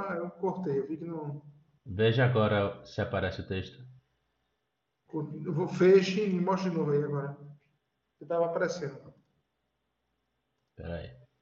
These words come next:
Speaker 2: Eu, eu, eu, pera aí. Pera aí, pera aí, pera aí. Tem uma coisa aqui, observa, deixa eu botar default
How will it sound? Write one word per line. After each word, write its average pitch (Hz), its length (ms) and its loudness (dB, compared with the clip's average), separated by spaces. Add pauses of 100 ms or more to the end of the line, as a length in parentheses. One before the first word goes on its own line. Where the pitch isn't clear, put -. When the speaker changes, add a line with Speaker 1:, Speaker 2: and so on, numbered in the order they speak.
(120)
Speaker 2:
Eu, 147 240 -2
eu, 151 220 4
eu, 139 640 4 (160)
pera 85 180 -8
aí. - 100 -12 (520)
Pera - 160 -14
aí, - 120 -12
pera - 220 -18
aí, - 60 -18 (100)
pera - 160 -18
aí. - 60 -20 (1120)
Tem 95 100 -10
uma 90 80 -10
coisa 87 340 -8 (280)
aqui, 131 520 -6 (140)
observa, - 1200 -12 (100)
deixa - 280 -16
eu 113 60 -14
botar - 840 -16 (1800)
default 90 760 -8